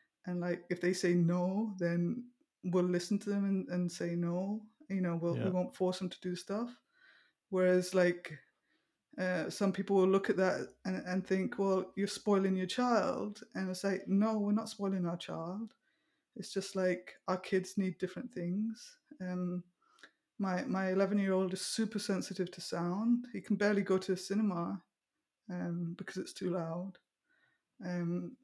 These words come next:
Speaker 1: he's sensitive to light. He doesn't like group stuff.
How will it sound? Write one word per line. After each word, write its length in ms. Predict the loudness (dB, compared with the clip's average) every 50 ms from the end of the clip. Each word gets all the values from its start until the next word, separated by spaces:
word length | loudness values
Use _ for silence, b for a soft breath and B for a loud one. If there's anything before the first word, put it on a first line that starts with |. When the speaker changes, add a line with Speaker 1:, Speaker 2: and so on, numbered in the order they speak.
| -8 -6 -4
Speaker 1:
he's 200 | -4 -4 -4 -4
sensitive 500 | -4 -4 -4 -4 -4 -8 -10 -12 -12 -8
to 100 | -6 -4
light. 500 | -2 0 0 0 0 -2 -4 -6 -10 -10 -8
He 80 | -6
doesn't 260 | -6 -4 -4 -4 -4
like 300 | -4 -6 -8 -10 -12 -18 -14 -6
group 240 | -4 -4 -4 -4 -6
stuff. 480 | -10 -6 -2 -2 -2 -2 -4 -8 -16